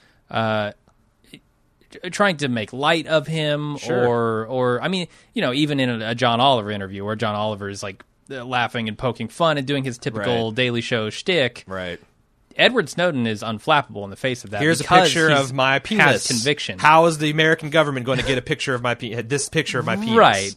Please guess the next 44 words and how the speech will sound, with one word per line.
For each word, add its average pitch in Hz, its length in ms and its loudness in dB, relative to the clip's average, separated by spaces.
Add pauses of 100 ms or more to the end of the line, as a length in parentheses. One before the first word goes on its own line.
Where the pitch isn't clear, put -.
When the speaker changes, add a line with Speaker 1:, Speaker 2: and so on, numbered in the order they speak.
(120)
Speaker 1:
And 185 100 0
he 220 140 4
may 185 160 4
smirk, 104 480 -4
and 139 140 -4
he 147 80 -6
may 135 160 2
realize 110 420 0
this 113 240 -6
is 107 80 -10
a 104 60 -8
funny 98 300 -8
bit 123 380 -2
Speaker 2:
Yeah. 113 220 -2
Speaker 1:
that 123 80 -2
you're 117 160 -4
doing 117 320 -2
here, 117 260 -2
but 104 200 -6
the 113 80 -6
real 127 260 -2
important 113 400 -4
issue 104 440 -8 (360)
is 101 100 -16
this. 123 460 -2 (480)
Uh, 107 480 0
and 147 180 -2
I, 143 120 -12 (400)
I've, 156 280 4
I'm 160 220 2
super 220 320 -4
impressed 151 320 0
by 131 80 0
this 120 160 -2
guy, 117 240 0
not 120 220 0
only 120 420 -2
from 110 460 -4
his, 113 200 -6
you 135 140 -8
know, 110 140 -4
his 107 160 -12
ability 110 640 -6
to, 104 400 -8